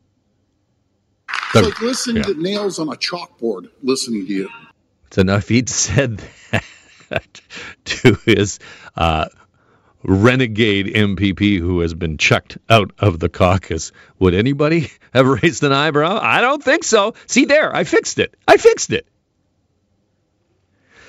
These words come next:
Speaker 2: So that screeching sound that we all hear, I think, is not nails on a chalkboard. It is the grating on our nerves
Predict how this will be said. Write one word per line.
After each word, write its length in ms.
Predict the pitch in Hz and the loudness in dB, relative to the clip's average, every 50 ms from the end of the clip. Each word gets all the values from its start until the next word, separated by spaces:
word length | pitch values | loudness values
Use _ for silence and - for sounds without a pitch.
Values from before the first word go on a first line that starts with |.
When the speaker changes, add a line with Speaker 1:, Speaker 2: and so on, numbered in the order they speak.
| - - - - | -20 -20 -12 -2
Speaker 2:
So 200 | - - 180 190 | 4 4 4 6
that 180 | 208 214 - | 4 2 0
screeching 500 | - - - 240 269 285 - - 240 233 | -2 0 2 2 2 2 0 -2 -2 -2
sound 540 | 185 - 196 196 190 180 180 190 220 247 185 | -2 0 0 2 2 2 0 -2 -2 -2 0
that 120 | 175 170 | 0 2
we 120 | 170 165 165 | 2 2 0
all 220 | 165 165 170 165 | 2 0 0 0
hear, 440 | 156 151 151 151 143 143 156 180 185 _ _ _ _ _ _ _ _ _ _ _ _ _ _ _ _ _ _ _ - | 0 0 0 0 0 -2 -4 -6 -8 _ _ _ _ _ _ _ _ _ _ _ _ _ _ _ _ _ _ _ 0
I 120 | 120 113 | 2 4
think, 480 | 101 117 120 117 113 - - - _ _ _ _ _ _ _ _ _ _ _ _ _ _ _ _ _ - | 4 2 0 0 -4 -10 -14 -20 _ _ _ _ _ _ _ _ _ _ _ _ _ _ _ _ _ -8
is 160 | - 82 78 | -8 -6 -2
not 260 | 87 95 104 101 - | 0 0 0 0 0
nails 440 | 95 87 78 73 73 73 - - - _ _ _ _ _ _ _ _ - | 0 0 0 0 -2 -6 -10 -14 -16 _ _ _ _ _ _ _ _ -8
on 100 | - 78 | -6 -6
a 60 | 76 | -4
chalkboard. 640 | - - - 73 64 - - - 71 58 - - _ _ _ _ _ _ _ _ _ _ _ _ _ _ _ _ _ _ _ _ _ _ _ _ | -6 -6 -8 -8 -10 -10 -14 -16 -16 -16 -16 -20 _ _ _ _ _ _ _ _ _ _ _ _ _ _ _ _ _ _ _ _ _ _ _ _
It 120 | - 101 92 | -2 -2 0
is 160 | 90 85 82 | 0 -4 -4
the 100 | 87 85 | -8 -8
grating 680 | 80 87 87 85 90 92 104 95 - 82 73 67 67 - _ _ _ _ _ _ _ _ _ _ - | -6 -6 -4 0 2 2 2 0 -2 -10 -12 -12 -18 -20 _ _ _ _ _ _ _ _ _ _ -8
on 140 | - 90 80 | -6 -6 -6
our 140 | 76 73 73 | -6 -10 -12
nerves 760 | 73 78 85 90 87 85 82 76 57 55 - - - - | -8 -2 0 0 2 2 0 -4 -8 -12 -16 -18 -18 -18